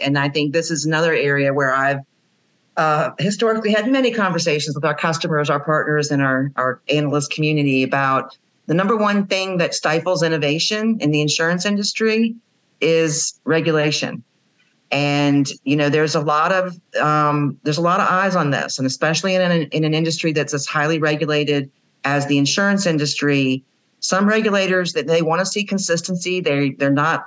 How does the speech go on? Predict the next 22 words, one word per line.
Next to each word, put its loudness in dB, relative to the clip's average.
used 0
to -6
trusting -2
a 0
black -2
box 0
that's -4
going 0
to 0
make 0
a -2
decision. -2
Um, 2
you -2
know, 2
they 2
really 0
wanna 0
understand -2
how 0
decisions -2
were -2